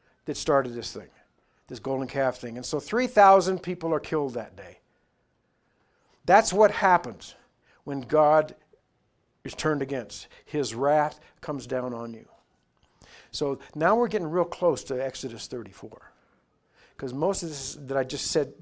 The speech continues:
described you happened in Exodus thirty-three. So our context right now, what, what has just happened immediately prior to what I just read you,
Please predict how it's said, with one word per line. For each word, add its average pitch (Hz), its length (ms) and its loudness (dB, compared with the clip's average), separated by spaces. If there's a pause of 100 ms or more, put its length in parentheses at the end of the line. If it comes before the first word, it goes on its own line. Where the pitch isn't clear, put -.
(160)
described 143 440 0
you 139 60 -6
happened 127 300 -6
in 123 220 -10
Exodus 120 400 -12
thirty-three. 110 600 -14 (960)
So 170 200 0
our 165 140 6
context 220 720 4
right 175 300 4
now, 185 260 2
what, 160 320 4 (120)
what 165 180 6
has 135 200 4
just 208 340 6
happened 180 440 6
immediately 214 480 0
prior 180 520 6
to 151 140 -10
what 156 160 2
I 156 100 4
just 147 240 -4
read 160 300 2
you, 107 240 -10